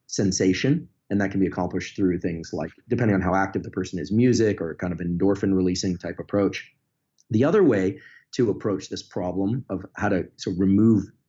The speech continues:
what you would call pathological pain, uh, is to actually go into the pain and sort of trend what, you know, monks might call transcend the experience, right?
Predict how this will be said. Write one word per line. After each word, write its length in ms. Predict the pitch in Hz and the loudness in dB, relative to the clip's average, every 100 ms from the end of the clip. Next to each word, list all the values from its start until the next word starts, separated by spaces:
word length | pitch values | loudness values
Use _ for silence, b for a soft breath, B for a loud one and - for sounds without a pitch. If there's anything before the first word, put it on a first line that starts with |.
| _ - | _ -4
what 240 | 98 - | -4 0
you 100 | 101 | -2
would 80 | - | 0
call 140 | 139 | -4
pathological 760 | - 110 104 98 95 98 - 87 | -2 -4 0 0 0 -2 -6 -6
pain, 380 | 95 87 87 87 B B B - | -4 -4 -6 -10 B B B -2
uh, 260 | 117 98 92 _ | 2 2 0 _
is 400 | 143 117 104 - _ | 4 4 0 -6 _
to 100 | - | -6
actually 220 | 120 - 120 | -6 0 0
go 360 | 110 107 101 - | 0 -2 -2 2
into 340 | 160 185 - | 4 4 2
the 140 | 101 92 | -4 -4
pain 360 | - 92 95 | -6 -4 -2
and 120 | 101 | -2
sort 140 | 98 104 | 0 -2
of 80 | 98 | -2
trend 360 | 123 104 104 113 | -2 0 -2 -2
what, 220 | 110 - | -4 -4
you 100 | 104 | -8
know, 80 | 90 | -4
monks 320 | 87 98 98 | -2 -2 -2
might 200 | 107 92 | -4 -4
call 160 | - 98 | -2 -4
transcend 640 | 95 104 90 - 98 101 98 | -2 -2 -2 0 0 0 0
the 140 | 92 | -2
experience, 720 | 82 - 120 95 71 - - | -2 -4 -2 -2 -4 -14 -6
right? 220 | 98 110 | -2 -2